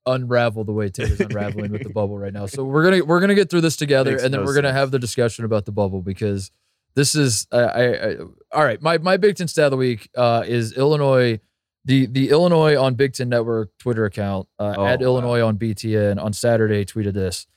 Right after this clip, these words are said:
Speaker 1: The highest
Speaker 2: <laughs>
Speaker 1: road win percentage in Power Conference play over the course of the last three seasons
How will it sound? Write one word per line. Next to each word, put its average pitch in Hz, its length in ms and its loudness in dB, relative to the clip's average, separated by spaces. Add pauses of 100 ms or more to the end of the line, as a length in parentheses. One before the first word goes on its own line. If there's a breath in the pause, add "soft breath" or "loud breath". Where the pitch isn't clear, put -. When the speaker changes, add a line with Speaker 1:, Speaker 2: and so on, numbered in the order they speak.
(420)
Speaker 1:
The 123 100 0
highest 160 480 0
Speaker 2:
<laughs> - 0 -
Speaker 1:
road 151 440 2
win 135 320 -4
percentage 123 540 -2
in 107 120 -4
Power 123 320 0
Conference 120 360 -4
play 113 320 2
over 107 220 0
the 107 60 -4
course 120 280 -4
of 104 80 -10
the 104 80 -6
last 110 440 -2
three 110 220 -2
seasons 92 640 -6